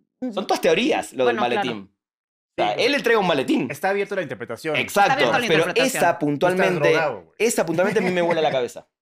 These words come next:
Speaker 2: Sí, sí, sí.
Speaker 1: Esa, esa pu-,
Speaker 2: O sea,
Speaker 1: cuestión de, ¿qué, qué
Speaker 2: esa
Speaker 1: tenés acá?
Speaker 2: interpretación te gusta.
Speaker 1: Me encanta.
Speaker 2: Sí, y bueno, para los que no sepan, esto del maletín se llama MacGuffin, que
Speaker 1: Ajá.
Speaker 2: es un recurso que se usa en el cine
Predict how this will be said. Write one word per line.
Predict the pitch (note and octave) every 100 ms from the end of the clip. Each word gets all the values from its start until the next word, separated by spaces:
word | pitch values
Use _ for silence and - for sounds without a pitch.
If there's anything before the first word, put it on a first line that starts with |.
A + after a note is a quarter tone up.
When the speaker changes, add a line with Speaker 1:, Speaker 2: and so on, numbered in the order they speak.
| _ _ _ _ _ _ _
Speaker 2:
Sí, | C4
sí, | D#4 B3
sí. |
Speaker 1:
Esa, | C#4+ -
esa | - F3+ E3+
pu-, | D3 A2+
Speaker 2:
O | -
sea, | C#3
Speaker 1:
cuestión | D3+ C#3 F3+
de, | D#3+
¿qué, | - G3
qué | - A#3+
Speaker 2:
esa | G#3+
Speaker 1:
tenés | F#3
acá? | D#3 C3+
Speaker 2:
interpretación | B2 A3 G3 G3+ G#3+
te |
gusta. | G#3+ G#3 - -
Speaker 1:
Me | A2+ B2
encanta. | B2 A2 E2+ - _ _ _ _ _
Speaker 2:
Sí, | C#4+ C4+
y | B3 A#3
bueno, | G#3+ F#3
para | D#3 E3+
los | E3+ E3+
que | -
no | G3+
sepan, | C#4 A3 F3+ F3+ G3+
esto | - C#4 - F#4+
del | D#4+
maletín | A3 E3+ - F3+ F3+
se | G3
llama | F3+ F3+ F#3 G3
MacGuffin, | F#3 F3 F3 D#3 F3+ - B2+ D3 -
que | -
Speaker 1:
Ajá. | - G3+
Speaker 2:
es | A3 C#4 - _
un | - A3 A3
recurso | A3 A#3 A#3 G#3 G3 A3
que | F#3+
se | - D#3+
usa | G3+ G3+ A#3+
en | A3+
el | A#3
cine | A3 F#3